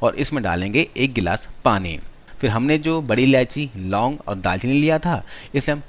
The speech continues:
कूट लेंगे। अच्छे से इन्हें कूट लेना है ताकि बड़ी इलायची के अंदर के जो दाने हैं ना, वो भी अच्छे से कूटा जाए। देखिए, इस तरह से आपको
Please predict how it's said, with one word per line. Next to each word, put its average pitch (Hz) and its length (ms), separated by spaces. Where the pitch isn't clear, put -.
कूट 147 220
लेंगे। 82 340
अच्छे - 280
से 170 260
इन्हें 147 200
कूट 165 360
लेना 156 260
है 156 160
ताकि 139 360
बड़ी 117 240
इलायची 143 300
के 143 80
अंदर 135 200
के 139 100
जो 135 240
दाने 107 340
हैं 170 100
ना, 156 220
वो 127 120
भी 151 120
अच्छे 139 220
से 175 220
कूटा 113 280
जाए। 87 280
देखिए, 123 220
इस 135 80
तरह 143 100
से 147 120
आपको 139 160